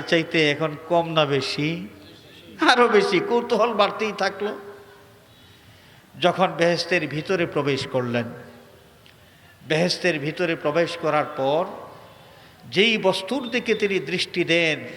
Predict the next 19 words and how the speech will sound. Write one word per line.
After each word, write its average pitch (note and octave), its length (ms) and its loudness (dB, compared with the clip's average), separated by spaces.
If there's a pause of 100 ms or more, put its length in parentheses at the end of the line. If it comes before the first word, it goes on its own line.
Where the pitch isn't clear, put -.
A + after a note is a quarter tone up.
(140)
সব E3+ 260 -2
বস্তুর D#3+ 380 -4
উপর D3+ 240 -2
লেখা, C#3 440 0
"লা C3 240 2
ইলাহা E3+ 480 0
ইল্লাল্লাহু G3 800 0
মুহাম্মাদুর G3 680 -2
রাসূলুল্লাহ F#3+ 1200 0
সাল্লাল্লাহু F3+ 720 2
আলাইহি D#3+ 200 0
ওয়াসাল্লাম।" G3+ 520 -2 (440)
এমনকি C#4 720 4 (340)
বেহেশতের G3+ 680 4
প্রতিটি G#3 420 2
গাছের F#3 520 4
পাতায় A#3 460 4
পাতায় A3+ 400 4
লেখা, G3 460 4